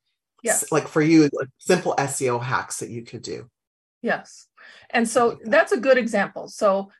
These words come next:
Speaker 2: my P D F that you can download has four things on there that you can do as any business owner can do. You don't need to be an S E O wizard to do this.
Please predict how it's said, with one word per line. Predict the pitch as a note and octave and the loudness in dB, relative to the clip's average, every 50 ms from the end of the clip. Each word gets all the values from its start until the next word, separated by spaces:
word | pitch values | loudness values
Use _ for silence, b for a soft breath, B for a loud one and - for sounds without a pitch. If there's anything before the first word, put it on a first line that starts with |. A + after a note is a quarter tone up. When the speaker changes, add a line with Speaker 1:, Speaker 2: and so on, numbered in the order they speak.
| b _ _ - | b _ _ -4
Speaker 2:
my | G#3 G#3 G#3+ G#3+ A3 A3+ A#3 | -2 0 2 2 2 0 -2
P | G#3 - - B3 B3 | -4 -10 -10 -10 -8
D | - A#3+ A3 | -4 0 2
F | G3 G3 G#3 - - | 2 2 2 0 -4
that | A3 F#3 - - | -6 -8 -6 -6
you | G3+ G3+ G3+ | -6 -4 -4
can | G3 - A3+ G#3 G3 | -4 -4 -4 -2 0
download | G3 F#3+ G3 F#3+ F#3 F#3 F#3+ G3 G3+ | 0 0 0 0 -2 -2 -2 -4 -4
has | G3+ G3+ F#3+ F3 - - - _ | -4 -8 -8 -10 -10 -14 -14 _
four | - G#3 G3+ A3 A#3+ | 0 2 2 2 2
things | A#3 - A#3+ G#3+ G#3 G3+ A#3 G#3+ | 0 -2 -2 0 0 0 0 -2
on | F#3 F#3+ F#3+ | -4 -4 -4
there | G3 F#3+ F3+ F3+ F3 F3 | -4 -6 -6 -6 -8 -8
that | F#3+ F#3 E3+ E3 - _ _ _ _ _ _ _ _ _ _ _ - | -6 -6 -6 -6 -8 _ _ _ _ _ _ _ _ _ _ _ -2
you | G3+ G#3+ A#3 A#3 | 0 0 0 0
can | A3 - B3 G3+ - | 0 0 0 0 0
do | G3 G#3 F#3 F#3 F#3 F#3 - - - | 0 0 -2 -4 -4 -8 -10 -6 -4
as | E3+ E3 E3 E3+ E3+ - | -2 0 -2 -2 -4 -8
any | - G3+ G#3+ G#3 G#3+ G#3+ | -8 -4 -2 -2 -2 -2
business | G#3+ G3 F#3+ G3+ G3 E3+ G3 - | -2 -4 -4 -6 -8 -8 -8 -8
owner | G3 E3 D#3 D#3 C#3+ | -6 -6 -6 -6 -8
can | - - G3 | -10 -12 -12
do. | C#3+ D3+ | -10 -10
You | C#3 C#3 D3 | -12 -10 -10
don't | E3+ D#3+ D#3 - | -8 -8 -8 -8
need | F3+ F#3 E3 | -10 -10 -10
to | F#3 - | -10 -10
be | G#3+ F3+ E3 E3 D#3 D#3 D3+ - _ _ _ _ - | -10 -12 -14 -12 -12 -14 -14 -16 _ _ _ _ -14
an | - D#3+ - | -14 -10 -8
S | F3 F3+ G3 - - | -6 -6 -6 -6 -6
E | G#3 F#3+ E3 | -4 -4 -2
O | D#3+ D#3+ | -2 -4
wizard | D#3+ - F#3 E3 D3 D3+ C3+ B2 C#3+ G3+ - | -4 -6 -10 -10 -10 -10 -12 -12 -14 -14 -14
to | - | -14
do | D3+ - D#3 D#3 D3+ | -10 -8 -8 -8 -8
this. | - - - - - - | -10 -12 -16 -18 -20 -20